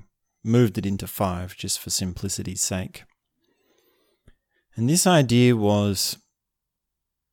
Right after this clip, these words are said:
a way of breaking up the phenomenological experience your experience of reality,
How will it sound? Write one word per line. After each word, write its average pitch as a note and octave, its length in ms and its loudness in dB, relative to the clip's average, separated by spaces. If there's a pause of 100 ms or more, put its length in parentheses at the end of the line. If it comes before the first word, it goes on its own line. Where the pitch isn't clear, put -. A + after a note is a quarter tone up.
(440)
a G#2 100 -14
way B2+ 380 2
of G#2+ 420 2 (640)
breaking A#2 720 0
up G#2 240 -4 (500)
the F#2 600 -8 (800)
phenomenological G#2+ 1120 0
experience - 960 -6 (1400)
your G#2 200 0
experience C3 840 4
of G#2 160 -2
reality, F#2+ 680 -2